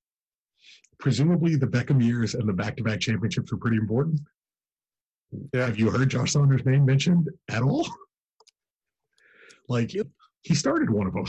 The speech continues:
Speaker 1: Like, he started in the final for one of them. You don't hear his name mentioned at all.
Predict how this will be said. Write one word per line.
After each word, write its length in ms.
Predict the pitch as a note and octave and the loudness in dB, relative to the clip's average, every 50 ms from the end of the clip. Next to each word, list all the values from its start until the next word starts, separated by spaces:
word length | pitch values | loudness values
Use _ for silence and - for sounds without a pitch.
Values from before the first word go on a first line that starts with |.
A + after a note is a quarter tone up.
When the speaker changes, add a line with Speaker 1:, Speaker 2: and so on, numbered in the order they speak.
| - - - _ _ _ _ _ _ _ _ _ _ _ _ _ _ _ - - - _ _ _ _ _ _ _ _ _ _ - | -8 -12 -18 _ _ _ _ _ _ _ _ _ _ _ _ _ _ _ -20 -20 -20 _ _ _ _ _ _ _ _ _ _ -4
Speaker 1:
Like, 100 | - C#3 | -4 0
he 120 | - F3 | 0 0
started 380 | C#3+ - - - - - - - | 0 0 0 0 0 0 0 0
in 80 | - - | 0 0
the 80 | C#4 | 0
final 340 | - - E4 E4+ D4 F#3+ - | -2 0 0 2 2 0 0
for 180 | - - A#2+ G2+ | 0 0 0 0
one 140 | G2 G2 | 0 -2
of 80 | F#2+ E2 - - | -4 -4 -4 -2
them. 120 | - C#3 C#3 - _ _ _ - | -2 -2 -2 -4 _ _ _ -2
You 120 | - C#3+ | 0 2
don't 160 | D3+ E3+ F3+ | 2 4 4
hear 180 | C3+ D3 F#3 A3 | 2 2 2 2
his 160 | A3+ C3+ D3 | 2 2 2
name 200 | - C#4+ D4 C4 | 2 2 2 2
mentioned 380 | F#3+ C3 G#2+ - G#2+ G2 F#2 F2 F2 _ _ _ _ _ _ _ - - | 2 0 -2 -2 -6 -8 -8 -10 -14 _ _ _ _ _ _ _ -8 -4
at 160 | B2+ C3+ C3+ | 0 0 2
all. 320 | D3+ C4 B3+ E3+ - - | 2 0 -2 -4 -6 -8